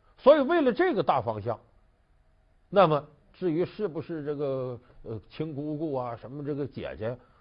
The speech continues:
无所谓了。而且去了之后，人家目的就是接二连三，我不管你皇太极跟谁好，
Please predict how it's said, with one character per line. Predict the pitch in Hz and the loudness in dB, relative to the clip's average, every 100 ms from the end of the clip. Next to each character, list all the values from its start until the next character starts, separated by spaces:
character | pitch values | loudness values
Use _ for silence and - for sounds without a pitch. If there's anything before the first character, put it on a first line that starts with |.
| _ | _
无 | 107 | -8
所 | 123 78 | -8 -6
谓 | 98 95 | -6 -8
了。 | - _ _ _ _ - | -10 _ _ _ _ 2
而 | 247 | 4
且 | 175 | 2
去 | - 311 | -2 -2
了 | 262 208 | 0 2
之 | 202 | 0
后， | 262 | -2
人 | 143 170 | -2 -2
家 | 226 | -4
目 | 269 202 | -2 -4
的 | 196 | -4
就 | 170 170 | -4 -4
是 | |
接 | 147 - | -2 2
二 | 220 | 4
连 | 170 180 | 4 2
三， | 151 175 | 0 -2
我 | 104 | -4
不 | - 233 285 | -8 -8 -2
管 | 151 226 | 0 -2
你 | 147 | -4
皇 | 85 110 | -10 -10
太 | 151 196 | -4 -4
极 | 104 143 | -4 -8
跟 | 175 170 | -6 -2
谁 | 151 | -2
好， | - - | -4 -8